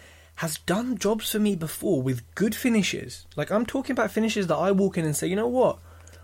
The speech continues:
This is good." The agent walks in and says, "Tej, some of the people who want to let it were kinda talking about would, could they buy it off you in a few years."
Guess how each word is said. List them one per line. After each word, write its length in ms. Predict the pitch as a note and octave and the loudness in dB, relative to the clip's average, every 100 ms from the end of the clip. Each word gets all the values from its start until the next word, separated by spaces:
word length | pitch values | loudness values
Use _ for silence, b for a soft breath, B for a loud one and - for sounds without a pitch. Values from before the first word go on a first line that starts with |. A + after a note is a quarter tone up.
| B | B
This 140 | C3+ C#3+ | -6 -4
is 80 | |
good." 320 | C3+ C#3 A#2+ - - | -2 0 0 -2 -10
The 180 | - G3 | -2 2
agent 320 | G#3+ F#3+ E3+ | 2 2 0
walks 260 | C3+ C3 C3+ | -2 -4 -4
in 60 | |
and 80 | B2+ | -4
says, 160 | B2+ A2+ | -4 -4
"Tej, 420 | - E3+ B2 - b b b b | -2 -2 -2 -10 b b b b
some 180 | - - | -8 -4
of 60 | G#3 | -4
the 60 | |
people 320 | - G#3 F#3+ | -4 -4 -2
who 100 | D#3+ | -2
want 140 | D#3+ D3+ | -2 -2
to 60 | |
let 300 | C3 F3 F#3+ | -2 -2 -2
it 160 | C3 - | -6 -6
were 80 | C3+ | -6
kinda 240 | - C3+ | -4 -4
talking 320 | - D#3 D3 | -2 -2 -2
about 380 | C3+ C3 B2+ - | -2 0 0 -4
would, 320 | C3 C3+ B2+ | -6 -6 -6
could 140 | - C#3+ | -6 -2
they 120 | C3 | -2
buy 220 | A#2+ E3 | 0 0
it 40 | F3+ | 0
off 160 | B2 | -2
you 80 | B2+ | -4
in 80 | A#2 | -4
a 40 | |
few 180 | A#2+ C3 | -4 -2
years." 320 | G#3 C#3+ A#2+ | 0 0 -4